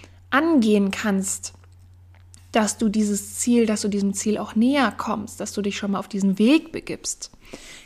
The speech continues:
kannst du ein Flowchart erstellen. Und zwar, ähm, brichst du da, also du hast dann quasi dein Ziel und dann brichst du in einzelnen Etappen runter, was dafür gemacht werden muss, was du dafür noch brauchst, welche Schritte erledigt werden müssen und so weiter. Quasi wie so eine Mindmap,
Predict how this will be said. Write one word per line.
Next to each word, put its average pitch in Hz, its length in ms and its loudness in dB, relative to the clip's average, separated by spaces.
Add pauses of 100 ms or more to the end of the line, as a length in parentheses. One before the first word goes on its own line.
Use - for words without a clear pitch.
kannst 233 200 2
du - 60 -4
ein 220 80 2
Flowchart 240 720 0
erstellen. - 500 -6
Und 202 140 -2
zwar, 196 440 -2 (760)
ähm, 214 600 4 (480)
brichst 233 400 -2
du 214 60 2
da, 196 320 4
also 247 160 2
du 220 120 0
hast 214 180 -4
dann 202 140 -4
quasi 202 300 -2
dein 190 180 -2
Ziel 262 340 0
und 233 100 0
dann 208 120 2
brichst - 420 -6
du 233 140 -2
in 254 320 -2
einzelnen 254 560 0
Etappen 226 540 -2
runter, 214 600 2 (540)
was 247 200 2
dafür 269 320 0
gemacht 269 360 0
werden 196 220 0
muss, 185 240 -6
was 190 120 -8
du 190 80 -6
dafür 185 260 -6
noch 190 100 -8
brauchst, 262 560 4
welche 202 220 -4
Schritte 285 300 -2
erledigt 240 420 -2
werden 220 160 0
müssen 214 180 -4
und 254 160 0
so 240 80 -2
weiter. 202 300 0
Quasi 220 340 -2
wie 226 80 2
so 220 120 2
eine 208 120 2
Mindmap, 220 480 0